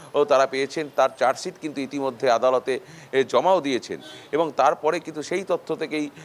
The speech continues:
এ, তারা মনে করছেন যে, এ, এই, এ, তৎকালীন যে খাদ্যমন্ত্রী, সেই খাদ্যমন্ত্রী কিন্তু পরবর্তীকালে কিন্তু তিনি বনমন্ত্রী ছিলেন।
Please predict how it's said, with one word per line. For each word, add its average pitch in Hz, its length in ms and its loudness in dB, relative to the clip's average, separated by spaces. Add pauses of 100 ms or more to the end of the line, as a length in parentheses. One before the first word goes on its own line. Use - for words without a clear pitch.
(140)
এ, 143 80 4
তারা 147 220 6
মনে 156 200 0
করছেন 156 460 -2
যে, 120 360 0
এ, 107 320 -2
এই, 170 240 -2
এ, 123 420 0
তৎকালীন 180 500 -2
যে 139 100 -8
খাদ্যমন্ত্রী, 110 680 -8
সেই 131 100 -12
খাদ্যমন্ত্রী 113 520 -10
কিন্তু 160 140 -18
পরবর্তীকালে 110 580 -6
কিন্তু 107 220 -16
তিনি 135 180 -16
বনমন্ত্রী 104 500 -10
ছিলেন। 117 300 -12